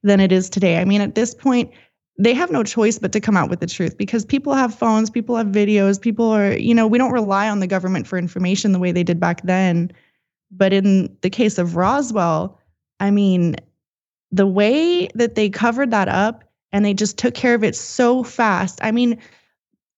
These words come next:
the, the crash happened at night, and by the next morning, they had done a sweep of the desert. It, they had shut down all the roads leading into Roswell.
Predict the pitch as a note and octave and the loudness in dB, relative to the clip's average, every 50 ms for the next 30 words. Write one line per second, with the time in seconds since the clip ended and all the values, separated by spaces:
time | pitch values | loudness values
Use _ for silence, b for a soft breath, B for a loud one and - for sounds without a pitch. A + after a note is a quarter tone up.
0 | _ G3+ A3+ A#3+ A3+ A3 G3+ - G#3 A#3+ - - D4+ C#4+ D4 - - D4+ C#4 C4+ | _ 0 0 2 2 2 0 0 -2 -4 -4 -2 -2 -2 -2 -2 -2 -2 -2 -2
1 | C4+ C4+ C4 C4 B3+ A#3 - - _ _ _ _ _ _ _ G#3 G3+ - G3 G#3 | 0 0 2 2 2 2 -2 -6 _ _ _ _ _ _ _ 0 0 0 0 0
2 | G#3 G#3 A3 A3+ B3 - - G#3 G#3+ G#3 G#3 G#3 G#3 G#3+ G#3+ G#3+ A3+ B3+ - - | 0 0 0 -2 -2 -2 -2 -2 0 0 0 0 0 0 0 -2 -2 -4 -6 -6
3 | - A3+ G#3+ G#3+ G#3+ A3+ A3+ G#3 F3 E3 D#3 G#2 - G3 G3+ A3 G#3+ D4 C4+ A#3+ | -4 -2 -2 0 0 0 0 0 0 -2 -2 -2 0 0 0 2 0 0 -2 -2
4 | A3 B3 A#3+ A3+ A#3 A3+ - - - - A3 A#3 B3 B3 - B3 G#3+ F#3+ G#3+ G#3 | 0 0 0 2 2 0 -2 -4 -8 -4 -2 0 0 0 0 -2 -2 0 0 0
5 | G3 F#3+ F#3 F#3+ F#3 G#3+ G#3+ F#3 - - - G3+ G#3 - G3 G#3+ A3 A3 B3+ A#3 | 2 2 2 2 2 0 0 0 -2 -2 -2 0 0 0 0 0 0 0 0 -2
6 | - - - C4+ B3 B3 - A#3 A3 G#3+ G#3 A3+ A3+ C4 A#3+ A3+ G#3+ G#3+ A3 G#3 | -4 -4 -4 -4 -4 -2 -2 0 0 2 0 0 0 -2 -2 0 0 0 0 -2
7 | G3+ G3+ A3+ A3 G#3+ A3 G#3+ G3+ G3+ G3+ G3+ G3 G3 F#3+ F#3+ F#3+ F#3+ - G3 G3 | -2 -2 -2 0 0 0 2 2 0 0 0 0 0 2 0 0 0 0 0 2
8 | F#3+ G3 G3 | 2 0 -2